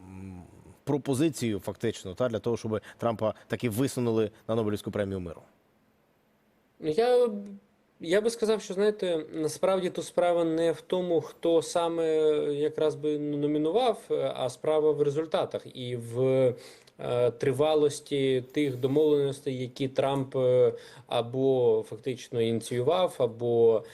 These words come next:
Speaker 2: е, був так званим модератором. Тобто тут, зокрема, якраз і вирішує, ну, і, і йдеться насамперед про як, е, саме російсько-українську війну. Тобто, грубо кажучи, я думаю, що якби Трампу вдалося дійсно, е, Росію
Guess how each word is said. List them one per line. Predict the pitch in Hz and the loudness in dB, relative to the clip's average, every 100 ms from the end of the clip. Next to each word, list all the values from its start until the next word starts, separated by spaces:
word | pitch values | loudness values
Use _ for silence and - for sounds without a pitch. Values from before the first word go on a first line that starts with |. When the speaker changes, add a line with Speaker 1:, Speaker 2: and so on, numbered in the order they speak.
| - 127 - | -20 -10 -4
Speaker 2:
е, | 113 | -4
був | 117 123 113 - | -2 -2 -4 -4
так | 120 107 | -2 0
званим | 120 120 113 | 0 2 2
модератором. | 113 120 139 180 - 127 117 | 2 2 2 2 0 0 0
Тобто | 120 - 120 | -2 -2 -2
тут, | 156 156 - | -2 -4 -6
зокрема, | 156 160 165 170 | 0 0 2 0
якраз | 156 165 160 156 156 | 2 2 2 2 0
і | 147 147 | 0 2
вирішує, | 147 160 151 156 151 | 0 0 -4 -6 -2
ну, | 156 127 | 0 0
і, | 113 131 - | -2 -8 -10
і | 127 - | -10 -6
йдеться | 139 131 151 151 | -2 2 2 2
насамперед | 135 131 151 147 151 143 143 | -2 0 0 2 2 2 2
про | 143 135 131 127 - - - - | 2 4 4 2 -4 -20 -20 -6
як, | 135 120 | -4 -2
е, | 151 143 | 0 0
саме | 120 147 135 | 0 0 0
російсько-українську | 139 156 151 147 151 147 147 151 | 0 -2 -2 0 2 2 2 0
війну. | 170 127 95 - - _ | 2 0 -2 -12 -20 _
Тобто, | - 117 | -4 0
грубо | 117 131 131 | 2 2 2
кажучи, | 135 131 139 120 - - _ 147 | 2 2 0 -2 -4 -20 _ -4
я | 135 151 | 0 2
думаю, | 151 156 | 2 2
що | 143 - | 0 -2
якби | 123 135 127 151 147 | -2 -2 0 0 0
Трампу | 147 143 131 127 | 0 -2 -2 -8
вдалося | 120 117 120 131 180 269 - 151 123 107 - _ - | -12 -6 0 2 4 2 0 0 0 -2 -10 _ -14
дійсно, | 127 151 143 135 123 117 117 | -4 -4 -2 -2 2 4 2
е, | 123 127 123 117 117 117 | 2 4 4 6 6 4
Росію | 131 - 147 131 117 117 | 2 -2 -2 0 -2 -4